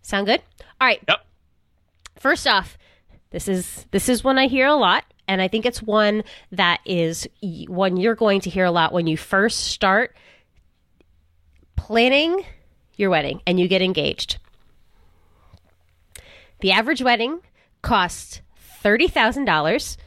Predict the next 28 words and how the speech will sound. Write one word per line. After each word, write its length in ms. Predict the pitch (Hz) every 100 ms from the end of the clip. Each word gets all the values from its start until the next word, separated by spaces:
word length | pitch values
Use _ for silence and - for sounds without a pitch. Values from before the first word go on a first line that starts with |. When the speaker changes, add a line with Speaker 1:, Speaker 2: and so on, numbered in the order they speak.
| - - -
Speaker 1:
and 160 | 214 214
if 120 | -
you 100 | 202
spend 520 | - - 190 190 185
less 400 | - 196 285 - -
slash 440 | - 208 254 -
more, 380 | 294 220 196 262 - _ -
you're 440 | 175 196 196 180 -
cheap 380 | - 269 254 -
slash 360 | - - 190 175
high 160 | 185 185
maintenance. 500 | 156 - - - - _ _ _ _ _ _ _ _ _ _
Dan, 280 | 160 151 160 - - - - - _ _ _ - -
have 200 | - 214
you 140 | 269 392 -
ever 460 | - 233 269 294 330 - -
been 240 | 254 233 233
to 120 | 247
a 80 | 220
wedding 380 | 202 196 190 196
where 140 | 175
you 180 | 185 202
can 200 | - 214
assume 520 | 190 - 190 185 185 - _ -
the 140 | 180
overall 440 | 180 180 185 180
budget 420 | 170 165 170 175 -
was 360 | 175 160 -